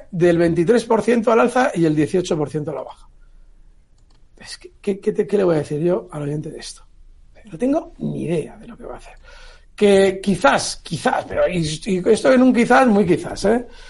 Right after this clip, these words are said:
Si cayera hasta sesenta y siete, pues igual, una compra tranquila, pues igual. Pero vamos, tampoco con ningún fundamento. Esto es un tío vivo,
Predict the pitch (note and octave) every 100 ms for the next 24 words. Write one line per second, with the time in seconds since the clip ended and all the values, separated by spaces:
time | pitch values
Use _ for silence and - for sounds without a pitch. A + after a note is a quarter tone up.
0 | - - - G3 G#3 C#4 - A#3 G#3 G#3+
1 | F#3+ F#3+ - A#3+ F3 D#3 - - - D#3+
2 | G#3+ F#3+ G#3 G#3 F3+ F#3 F#3 F3+ F3 -
3 | - _ - G3 F3 F3+ F3+ F3 F3 C#4+
4 | A3+ - - - - - - - - D#3+
5 | D#3+ F3+ - - - F3+ F3 D#3 E3+ D3+
6 | F3+ F3+ C3 - - _ - F#3 E3+ D#3
7 | D#3 C3+ C3+ C3 A#2+ A2+ - D#3+ A3 C4+
8 | - F3 D3 C#3+ D3+